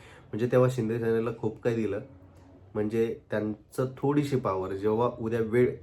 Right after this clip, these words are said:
येईल तेव्हा ती कमी करता येईल या दृष्टिकोनातून तेव्हा त्यांना,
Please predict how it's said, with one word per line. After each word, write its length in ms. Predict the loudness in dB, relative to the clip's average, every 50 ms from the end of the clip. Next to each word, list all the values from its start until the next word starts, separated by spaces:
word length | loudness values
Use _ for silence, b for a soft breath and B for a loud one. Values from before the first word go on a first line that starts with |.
| -8 -4
येईल 320 | -2 0 0 -2 -4 -4 -2
तेव्हा 220 | -2 0 0 -2 -4
ती 120 | -6 -8 -10 -12 -16 -6 -2
कमी 200 | 0 0 0 2
करता 340 | 2 0 0 0 0 -2 -2
येईल 180 | -2 -4 -6 -8 -14 -8 -4
या 120 | -4 -2 -2
दृष्टिकोनातून 720 | -2 -4 -6 -6 -6 -6 -4 -2 -2 -2 -4 -6 -6 -4
तेव्हा 200 | -2 -2 -2 -2
त्यांना, 300 | -2 -4 -4 -4 -4